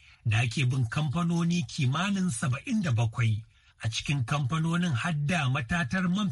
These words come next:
fetur ta ƙasa, wato N N P C. Rashin biyan waɗannan kuɗaɗe suna yin tarnaƙi ga tattalin arzikin ƙasa.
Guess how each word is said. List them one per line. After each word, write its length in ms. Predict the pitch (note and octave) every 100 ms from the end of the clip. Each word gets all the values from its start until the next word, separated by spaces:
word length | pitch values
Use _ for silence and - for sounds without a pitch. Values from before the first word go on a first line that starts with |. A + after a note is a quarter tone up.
| F3+
fetur 400 | G3+ - G#3+ F3
ta 80 | E3+
ƙasa, 580 | A2 F#2 - A2 G#2 G2+ - _ -
wato 400 | G#2 A#2 A2 C3+ -
N 180 | G#3+ A3+
N 200 | A3 G#3 -
P 180 | B2+ A2+
C. 440 | - A#2+ A2+ A2 - _ _ -
Rashin 420 | A#2+ B2 C#3 B2
biyan 240 | A#2 C#3+ B2+
waɗannan 540 | E3+ F#3 C#3 E3+ B2
kuɗaɗe 680 | - G#3 C#3 G#2+ G2+ G#2+ F#2 - -
suna 420 | - C#3 C3+ B2+
yin 220 | C#3 B2+
tarnaƙi 680 | B2+ A2+ A2+ C#3+ - G3 D#3+
ga 120 | B2+
tattalin 560 | A2 C3+ - F3+ F3 F3+
arzikin 680 | F3+ F#3 C#3+ C3 - G3 F#3+
ƙasa. 640 | - G#2 - A2 G#2+ G#2+